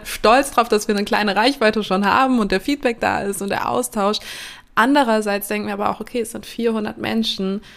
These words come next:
die sich mit diesem Thema entweder beschäftigen müssen oder beschäftigen wollen aus einem persönlichen Anliegen, weil wir auch, ich meine, wir heißen Gefährtinnen, das ist ein Weg, den wir zusammen gehen und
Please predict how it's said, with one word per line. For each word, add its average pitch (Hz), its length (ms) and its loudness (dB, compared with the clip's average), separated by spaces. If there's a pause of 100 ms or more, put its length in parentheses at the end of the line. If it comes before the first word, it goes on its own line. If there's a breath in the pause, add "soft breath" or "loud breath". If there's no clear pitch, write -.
(160 loud breath)
die 202 60 -4
sich 208 200 2
mit 202 140 -2
diesem 196 240 -2
Thema 202 520 2 (100)
entweder 190 280 0
beschäftigen 190 600 0
müssen 254 640 2
oder 196 420 0
beschäftigen 185 880 -2 (200)
wollen 214 600 4
aus - 240 -2
einem 208 120 -4
persönlichen 196 580 -4
Anliegen, 208 400 0
weil 202 140 0
wir 196 160 4
auch, 202 160 4 (400 loud breath)
ich - 100 -6
meine, 220 160 4
wir 202 100 4
heißen 214 280 2
Gefährtinnen, 190 760 0
das 196 160 -6
ist - 140 -6
ein 196 180 0
Weg, 233 220 4
den 196 140 0
wir 190 60 -6
zusammen 196 440 -2
gehen 214 320 0
und 180 180 -4